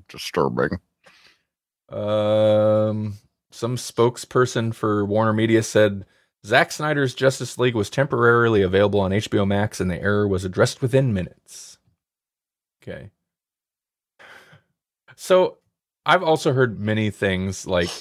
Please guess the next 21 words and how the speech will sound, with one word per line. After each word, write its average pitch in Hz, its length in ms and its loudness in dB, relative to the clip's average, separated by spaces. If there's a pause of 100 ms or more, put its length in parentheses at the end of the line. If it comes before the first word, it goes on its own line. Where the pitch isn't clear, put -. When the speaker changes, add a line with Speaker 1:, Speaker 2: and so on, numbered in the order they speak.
(220)
Speaker 2:
I 131 80 4
don't 151 140 2
think 127 160 -4
that 98 120 2
many 92 140 -6
people 87 260 -12
actually 69 300 -12
got 65 100 -10
to 67 60 -8
see - 140 -16
this. 58 320 -16 (480)
Um, 92 240 -8
somebody 160 500 0
who 120 100 2
had 101 140 -4
said, 98 560 2 (680)
"I 110 120 -4
planned 139 260 0
on 135 100 2
watching 139 320 0
it 143 200 -4